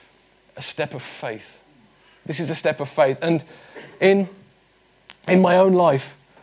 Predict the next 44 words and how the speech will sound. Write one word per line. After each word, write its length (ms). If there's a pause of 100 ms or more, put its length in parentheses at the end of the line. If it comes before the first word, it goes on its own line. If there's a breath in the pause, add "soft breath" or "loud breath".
(160)
that's 200
exactly 440
what 160
I've 120
seen. 240
Whenever, 460 (560 soft breath)
uh, 440 (100)
there's 220
been 160
a 40
big 240
decision 460
to 120
make, 320
I 60
look 200
at 100
every 280
major 300
decision, 340
every 260
major 300
change. 460 (240 loud breath)
When 120
I've 140
heard 240
from 220
God 180
and 100
responded 520
to 80
that 160
word, 380 (880 soft breath)
I 80
haven't 260
been 120
able 180
to 100
see 240
what 180
the 140
end 160
result 400
is, 340